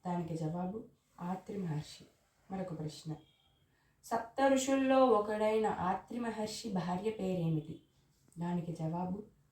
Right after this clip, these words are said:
అనసూయ. మరొక ప్రశ్న, మణిమాసుడు అనే రాక్షసుణ్ణి ఎవరు వధించారు?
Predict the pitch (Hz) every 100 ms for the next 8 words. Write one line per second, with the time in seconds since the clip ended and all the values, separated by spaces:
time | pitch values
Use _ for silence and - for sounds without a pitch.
0 | _ 185 202 208 185 175 151 - _ _
1 | _ 190 190 - - 147 - - - _
2 | _ _ _ - 208 214 262 262 262 262
3 | 262 247 247 269 - - 202 202 196 170
4 | 165 202 - - 277 226 202 185 214 190
5 | 220 254 180 160 208 214 - 160 151